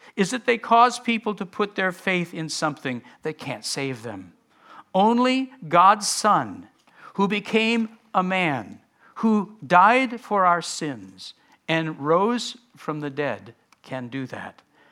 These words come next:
That's why it's the most important truth of all. Let's sit in that synagogue and listen to him once more. Would you read this with me? "Everyone who has heard and learned from the Father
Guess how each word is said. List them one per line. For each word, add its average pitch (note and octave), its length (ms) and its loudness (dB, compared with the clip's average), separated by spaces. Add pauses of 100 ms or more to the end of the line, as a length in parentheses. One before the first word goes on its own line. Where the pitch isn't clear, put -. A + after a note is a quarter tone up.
(220)
That's A3+ 400 2
why A3 380 -2 (240)
it's - 200 -6
the D#3 120 -8
most D3+ 360 0
important C#3 560 -2 (200)
truth B2 260 -8
of A#2 140 -8
all. A2+ 360 -6 (420)
Let's - 460 -2 (320)
sit - 320 0
in F#3 120 0
that E3 180 4
synagogue B2 720 -2 (340)
and C3+ 180 0
listen D3 340 -2
to D3+ 100 -2
him B2+ 240 -4
once B2+ 300 -6
more. C3 160 -2
Would A#2 200 -10
you D3 100 -6
read C#3 240 -6
this A#2+ 180 -12
with - 200 -12
me? - 200 -16 (680)
"Everyone E3+ 840 4 (220)
who E3 180 4
has E3 200 2
heard G3 580 2 (120)
and B2+ 200 -4
learned F#3+ 400 4
from E3+ 160 -6
the D#3 80 0
Father E3+ 600 6